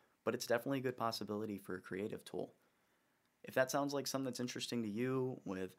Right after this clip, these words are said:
you know, another set of cool graphics and fonts on another stomp box, definitely check out the demo. See if you can get down to a local guitar shop and play one. It looks like an absolute blast, and I'd be curious to see what people are gonna do with it in the future.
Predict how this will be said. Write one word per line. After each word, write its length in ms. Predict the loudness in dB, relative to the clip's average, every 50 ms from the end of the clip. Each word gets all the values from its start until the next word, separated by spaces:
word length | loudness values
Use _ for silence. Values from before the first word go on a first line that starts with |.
| -20 -20 _ _ _ _ -4
you 80 | 0 2
know, 140 | 2 2
another 260 | 2 0 2 2 2 2
set 200 | 4 2 2 2
of 80 | 2
cool 240 | -2 0 0 0 0
graphics 520 | 2 2 2 2 2 4 2 2 2 0 -4
and 160 | -4 -4 -4
fonts 380 | -4 -4 0 0 0 -2 -2 -2
on 100 | -2 0
another 300 | 0 0 0 -2 -2 -4
stomp 360 | -4 -4 -2 -2 -2 -2 0
box, 420 | 0 0 0 0 -2 -6 -8 -8 _ -20 _ _ _ _ _ 2 6
definitely 380 | 6 6 6 4 -2 -2 0
check 260 | 0 0 0 0 2
out 140 | 0 0 0
the 60 | 0
demo. 360 | 0 2 2 2 2 0 -2 -2
See 240 | -2 -2 0 0
if 80 | -2 -2
you 80 | -4 -2
can 120 | -2 0
get 140 | 0 0 0
down 180 | 0 0 2 2
to 80 | 0
a 20 | 0
local 340 | 2 2 0 0 0 -4 -2
guitar 360 | -2 -2 0 0 0 0 0
shop 280 | -2 0 -2 -2 -2
and 140 | -4 -8 -8
play 220 | -4 -2 0 0 0
one. 260 | 0 -2 -4 -6 -8 -12 _ -20 -20 _ _ _ _ _ _ -2
It 160 | -2 -2 0
looks 280 | 0 -2 0 0 0
like 200 | 0 0 0 0
an 80 | -2 -2
absolute 580 | 0 -2 0 0 -2 -4 -2 -2 -4 -4 -4 -6
blast, 580 | -8 -6 -2 -2 0 0 0 -2 -4 -4 -6 -8
and 120 | -6 -2 -2
I'd 120 | -2 -2
be 80 | -2 -6
curious 420 | -6 -4 -4 -2 -2 -2 -4 -4 -6
to 80 | -4
see 200 | -4 -2 -2 -2
what 140 | -2 -2 -4
people 260 | -4 -6 -4 -2 -4
are 40 | -2
gonna 200 | -2 -2 -2 0
do 140 | 0 0 0
with 100 | 0 -2
it 80 | -4
in 80 | -6 -6
the 80 | -8 -8
future. 420 | -6 -8 -8 -8 -8 -10 -10 -12